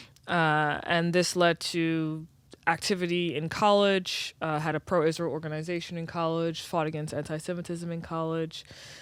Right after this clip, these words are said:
Um, but I was very much bothered by some of the approaches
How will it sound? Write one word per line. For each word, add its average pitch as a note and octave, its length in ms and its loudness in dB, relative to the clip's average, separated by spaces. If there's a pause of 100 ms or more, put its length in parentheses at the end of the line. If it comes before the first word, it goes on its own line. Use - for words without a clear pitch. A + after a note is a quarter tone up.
(220)
Um, F3 320 8
but C4 400 10
I G3 60 6
was G#3 160 6
very G3+ 200 10
much F#3 640 4 (460)
bothered F#3+ 500 10
by F3 560 8
some F3+ 220 0
of E3+ 100 2
the E3 100 0
approaches A#3 840 2